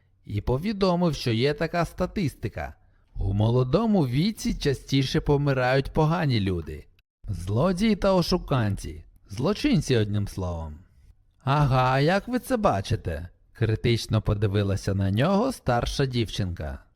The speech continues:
«Так усі медики знають, що такі люди жовчу виснажуються.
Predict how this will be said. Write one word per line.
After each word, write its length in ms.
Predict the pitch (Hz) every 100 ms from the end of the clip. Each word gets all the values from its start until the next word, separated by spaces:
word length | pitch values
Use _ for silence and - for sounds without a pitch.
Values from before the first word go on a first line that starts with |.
| _ _
«Так 260 | - 107 -
усі 300 | 175 - 262
медики 500 | 233 262 190 147 127
знають, 600 | 95 101 87 82 80 - _ _
що 220 | - 104
такі 360 | 104 101 127
люди 420 | 113 135 208 202 190
жовчу 480 | 135 202 185 -
виснажуються. 1040 | 113 110 110 98 92 90 90 85 - 76